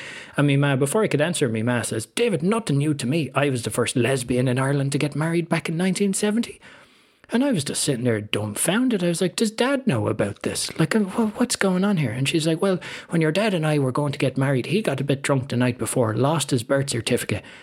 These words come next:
We couldn't find it, but luckily he had a dead sister, Patricia. She died when she was two." And I was like, "Dad had a dead sister, Patricia. You never mentioned this to me before." And she's like, "Well, it's not central to the story. Don't worry about it."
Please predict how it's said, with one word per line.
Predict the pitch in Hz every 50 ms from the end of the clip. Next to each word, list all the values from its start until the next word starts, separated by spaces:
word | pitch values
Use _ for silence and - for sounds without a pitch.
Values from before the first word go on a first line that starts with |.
| - -
We | 139 135
couldn't | - 196 202 165 127
find | 117 - - 151 170 170 139
it, | 113 - -
but | 127 - -
luckily | 143 143 170 170 - 180 170 156
he | 151 139 170 170
had | 131 131 147 127
a | 127 117
dead | - - 139 135 123
sister, | - - - 131 - - 131 120
Patricia. | - 117 107 - - 190 208 - - 135 113 - _ _ _ _ _ _ _
She | - - - - 214 190
died | 143 151 156 160 156 139
when | 139 143 135
she | 131 - 151 139
was | 127 120 -
two." | - - 175 147 113 - - - - - - - - -
And | 202 214
I |
was | 214 196 190
like, | 190 185 -
"Dad | - 254 262 262 220
had | 220 254 247
a | 226
dead | 208 - - - 240 226 226
sister, | - - 233 226 - - 240
Patricia. | - 240 - - 311 262 - 170
You | 143
never | 139 139 120 120 127
mentioned | 117 123 127 127 131 - - 170 156
this | 175 165 -
to | - 202
me | 208 214 214
before." | 208 208 202 - 240 262 247
And | 185 -
she's | 175 170
like, | 170 151 -
"Well, | 185 202 190
it's | 170 160 -
not | 196 202 196 190 -
central | - 196 185 160 - 156 147
to | 143 156
the | 135 135
story. | 123 - - 156 143 135 113 95 - -
Don't | 147 143 139 135
worry | 147 147 135 123
about | 120 110 - 101 92 85
it." | -